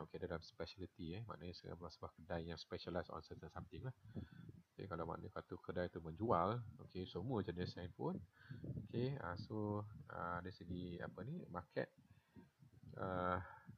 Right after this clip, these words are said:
dari segi planning dia, eh, okey, dari segi constraint market, maknanya kita tak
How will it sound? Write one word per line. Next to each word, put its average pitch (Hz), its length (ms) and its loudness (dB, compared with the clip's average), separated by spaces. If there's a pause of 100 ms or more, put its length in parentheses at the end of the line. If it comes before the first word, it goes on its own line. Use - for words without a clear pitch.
dari 95 160 -4
segi 95 240 -2
planning 110 560 2
dia, 131 120 0 (200)
eh, 101 120 -4 (960)
okey, 107 200 2
dari 101 120 -2
segi - 160 0
constraint 98 360 2
market, - 360 4
maknanya 107 440 4
kita - 360 -6
tak - 20 -10